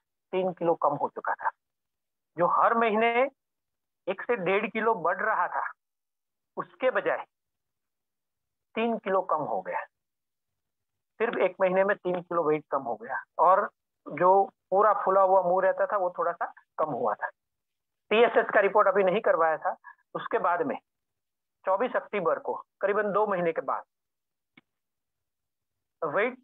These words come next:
ट्वेंटी एट हो चुका था। थर्टी फ़ोर में से ट्वेंटी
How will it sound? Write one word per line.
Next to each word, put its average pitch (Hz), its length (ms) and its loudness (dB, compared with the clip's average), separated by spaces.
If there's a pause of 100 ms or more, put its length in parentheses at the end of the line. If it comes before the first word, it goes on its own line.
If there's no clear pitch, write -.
ट्वेंटी 196 520 0
एट 185 240 4
हो 156 100 2
चुका - 260 -4
था। - 200 -4
थर्टी 220 680 2
फ़ोर 233 360 8
में 208 180 6
से 214 300 4
ट्वेंटी 202 1080 2